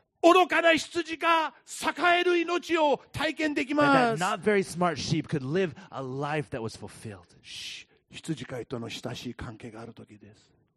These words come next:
Speaker 2: When you have a great relationship with the shepherd.
Speaker 1: 今日イエス様は私たちと親しい関係を持ちたいのです。
Speaker 2: And today, the Lord wants to have that relationship with you.
Speaker 1: ハレル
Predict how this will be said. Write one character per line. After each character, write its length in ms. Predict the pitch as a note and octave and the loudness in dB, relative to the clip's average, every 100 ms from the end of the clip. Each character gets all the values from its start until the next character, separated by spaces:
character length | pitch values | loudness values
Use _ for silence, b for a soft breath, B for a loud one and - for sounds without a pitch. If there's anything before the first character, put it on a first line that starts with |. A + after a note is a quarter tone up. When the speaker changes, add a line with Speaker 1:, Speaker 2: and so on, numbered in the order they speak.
| - | -18
Speaker 2:
When 140 | G#2+ G#2+ | -14 -12
you 100 | G2 | -12
have 180 | G2 | -14
a 60 | F#2 - | -16 -18
great 340 | F#2 G2 F2+ | -16 -16 -18
relationship 480 | G2 F2+ F2 - - F2+ | -18 -20 -20 -20 -20 -20
with 60 | - | -20
the 20 | |
shepherd. 340 | - - _ _ _ - | -20 -20 _ _ _ 0
Speaker 1:
今 160 | C#3+ | 2
日 60 | C3 | 4
イ 20 | |
エ 80 | D#3 | 0
ス 80 | - | 0
様 220 | C3+ A#2+ | -8 -8
は 20 | |
私 280 | B2 C#3+ - | -10 -12 -12
た 140 | C#3+ | -14
ち 40 | - | -14
と 80 | C3+ | -14
親 240 | - C3 | -12 -14
し 140 | - C3+ | -12 -12
い 40 | |
関 220 | - C3 | -10 -10
係 140 | B2+ B2 | -8 -8
を 40 | |
持 120 | A2+ | -8
ち 120 | - | -12
た 80 | A2+ | -16
い 60 | G#2 | -18
の 140 | - | -20
で 60 | - | -20
す。 80 | b b _ | b b _
Speaker 2:
And 100 | A#2+ | -18
today, 800 | - A2+ _ - D3 C#3+ A2+ F#2 b b b b b b _ _ _ _ - | -16 -18 _ -8 -4 -4 -6 -12 b b b b b b _ _ _ _ -16
the 60 | |
Lord 340 | F#2+ G#2 G#2+ G2+ | -10 -8 -8 -10
wants 140 | F#2+ | -12
to 80 | F#2+ | -14
have 240 | F#2+ F#2+ | -14 -16
that 140 | F2+ D#2+ | -16 -18
relationship 340 | F2 D#2+ E2 | -20 -20 -20
with 60 | - | -20
you. 40 | |
Speaker 1:
ハ 240 | - - | -20 -20
レ 60 | |
ル 60 | E2+ | -20